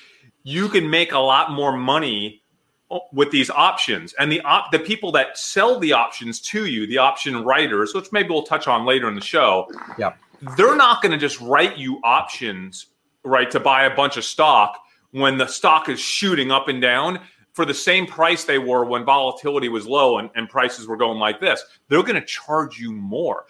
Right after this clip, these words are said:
Speaker 1: So it
Speaker 2: Exactly.
Speaker 1: could cost you double the premium to buy the same option that you could have bought two days ago when volatility was like this, when,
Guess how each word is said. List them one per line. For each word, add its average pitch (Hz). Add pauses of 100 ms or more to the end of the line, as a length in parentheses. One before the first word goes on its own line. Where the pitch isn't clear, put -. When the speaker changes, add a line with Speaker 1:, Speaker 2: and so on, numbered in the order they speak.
(140)
Speaker 1:
So -
it 202
Speaker 2:
Exactly. 170
Speaker 1:
could -
cost 196
you 127
double 190
the 143
premium 147
to 120
buy 135
the 123
same 214
option 202
that 120
you 131
could 151
have 131
bought 127 (460)
two -
days 185
ago 123
when 117
volatility 143
was 135
like 127
this, 160 (300)
when, 139